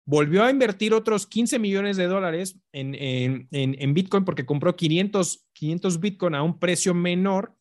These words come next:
justamente por debajo de los treinta mil dólares, y volvió a invertir. Es un cuate que, si bien está poniendo en riesgo, a, no lo estoy, no, estoy a tal cual, o sea, está poniendo en riesgo a El Salvador desde el punto de vista que al final se está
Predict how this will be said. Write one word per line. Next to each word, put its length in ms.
justamente 480
por 160
debajo 280
de 60
los 160
treinta 320
mil 200
dólares, 480
y 120
volvió 320
a 20
invertir. 400
Es 100
un 120
cuate 540
que, 360
si 220
bien 420
está 360
poniendo 380
en 80
riesgo, 320
a, 100
no 120
lo 60
estoy, 280
no, 200
estoy 260
a 100
tal 160
cual, 160
o 40
sea, 120
está 200
poniendo 200
en 80
riesgo 220
a 20
El 60
Salvador 420
desde 160
el 60
punto 220
de 60
vista 240
que 80
al 60
final 240
se 80
está 360